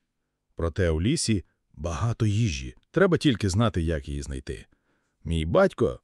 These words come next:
знав і трохи навчив мене, перш ніж його розірвало на шматки під час вибуху в копальні. Не було що ховати, останків не залишилося.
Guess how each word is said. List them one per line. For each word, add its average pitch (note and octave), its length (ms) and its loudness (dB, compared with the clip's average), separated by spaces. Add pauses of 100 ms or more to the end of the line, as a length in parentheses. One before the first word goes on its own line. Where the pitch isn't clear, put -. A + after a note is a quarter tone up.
(120)
знав F#3+ 460 2 (320)
і C3+ 140 4
трохи G3 440 2
навчив D#3 420 2
мене, C#3 220 4
перш D#3 420 -2
ніж A#2+ 220 2
його A#2 260 2
розірвало C3 600 2
на C3+ 120 0
шматки B2 460 0
під - 220 -6
час G#2+ 240 -2
вибуху G#2 400 2
в - 60 -12
копальні. G#2 560 0 (720)
Не G3 100 -2
було F3 280 -4
що - 160 -4
ховати, C3 480 -4 (220)
останків - 520 -8
не C2 100 -10
залишилося. C2+ 680 -6